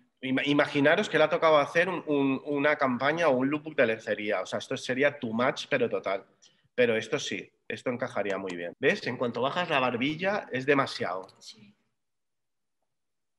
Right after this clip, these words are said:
Speaker 1: El pelo aquí muy bien. Esta foto me gusta, ¿eh? Vamos a intentar repetirla y vamos a ver qué hacemos con esa mano.
Speaker 2: Vale.
Speaker 1: ¿Vale?
Speaker 2: Vale.
Speaker 1: Venga. Muy bien, no te muevas. Relaja los hombros, relaja los hombros.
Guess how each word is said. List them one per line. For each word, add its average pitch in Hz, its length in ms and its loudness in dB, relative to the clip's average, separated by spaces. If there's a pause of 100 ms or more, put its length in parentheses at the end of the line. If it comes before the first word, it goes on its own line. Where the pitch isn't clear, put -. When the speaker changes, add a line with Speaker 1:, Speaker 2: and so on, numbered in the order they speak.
(680)
Speaker 1:
El 117 180 -6
pelo 139 160 4
aquí 143 180 -2
muy 127 160 -2
bien. 104 460 -6
Esta 151 200 0
foto 160 220 0
me 139 80 2
gusta, 107 420 -2
¿eh? 185 140 -2
Vamos 156 240 -2
a 185 40 -6
intentar 156 440 0
repetirla 139 500 -2
y 160 40 2
vamos 139 240 -2
a 147 60 0
ver 127 100 2
qué 120 80 -2
hacemos 120 240 -2
con 113 120 -6
esa 101 200 -10
mano. 95 360 -10
Speaker 2:
Vale. - 320 -14 (240)
Speaker 1:
¿Vale? 208 380 -6
Speaker 2:
Vale. - 300 -20 (340)
Speaker 1:
Venga. 85 260 -8 (1400)
Muy 147 80 -10 (100)
bien, 143 140 -16
no 131 40 -14
te - 80 -14
muevas. - 400 -6 (1000)
Relaja 156 300 -10
los 156 180 -8
hombros, 127 260 -16 (100)
relaja 147 260 -16
los - 140 -16
hombros. - 280 -18